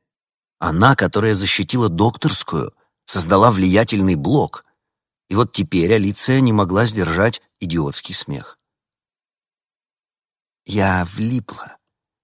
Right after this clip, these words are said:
влипла по уши", — сказала она с невероятным облегчением. Это было как глоток свежего воздуха после посещения мужской раздевалки.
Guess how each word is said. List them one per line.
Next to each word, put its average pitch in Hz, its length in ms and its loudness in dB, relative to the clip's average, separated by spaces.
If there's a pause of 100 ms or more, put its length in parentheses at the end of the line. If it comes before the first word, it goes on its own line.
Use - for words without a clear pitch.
(180)
влипла 104 540 0
по 131 420 2
уши", — - 280 -4
сказала 78 540 -2
она 95 220 0
с - 160 0
невероятным 82 800 -2
облегчением. 55 840 -8 (420)
Это - 160 -6
было 85 200 2
как 82 200 -2
глоток 87 400 0
свежего 87 460 0
воздуха 107 540 -2
после 104 260 -4
посещения 90 580 -2
мужской 80 420 -2
раздевалки. 73 720 -4